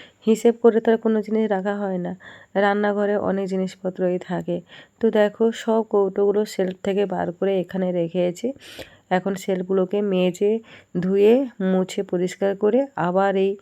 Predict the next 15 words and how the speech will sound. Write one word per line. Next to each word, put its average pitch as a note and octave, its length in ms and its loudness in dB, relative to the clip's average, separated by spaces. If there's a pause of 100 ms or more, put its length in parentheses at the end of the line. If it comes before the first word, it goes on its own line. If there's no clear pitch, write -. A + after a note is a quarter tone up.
(320)
কৌটোগুলোকে F3+ 880 0 (220)
যে A3+ 240 2
যে A3+ 120 2
জায়গা G#3+ 300 0
মতো G#3+ 280 -2
করে A3 240 -2
গুছিয়ে F#3+ 380 -2
রাখবো। E3+ 480 -2 (360)
তবে A#3+ 220 6
এত G3 220 2
জিনিস A3+ 480 4
রাখবো G#3 380 2
না, G#3+ 200 0 (360)
কিছু A3+ 340 4
জিনিস G#3+ 540 0